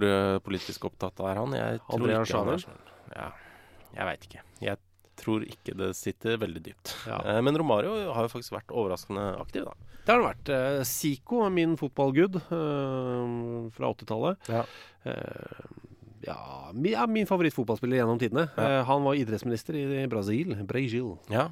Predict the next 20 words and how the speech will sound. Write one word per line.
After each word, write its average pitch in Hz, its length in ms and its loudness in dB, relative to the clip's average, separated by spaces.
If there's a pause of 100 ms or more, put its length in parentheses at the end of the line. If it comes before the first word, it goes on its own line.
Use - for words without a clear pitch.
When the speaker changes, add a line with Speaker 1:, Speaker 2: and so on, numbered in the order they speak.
(120)
Speaker 1:
eh, 101 120 -4
Pelé 104 500 2
var 98 200 6
en 110 60 -2
slags, - 680 -6
eh, 98 1120 0
æresidrettsminister 92 1120 -6
eller 101 120 -4
et 98 100 -8
eller 101 80 -6
annet. 110 120 -6
Speaker 2:
Ja. 101 280 2
Speaker 1:
Det, 101 420 -2
det 73 160 -12
tror 90 120 -8
jeg 101 80 -6
heller - 160 -14
ikke 98 140 -10
det 80 80 -10
kan 90 160 -14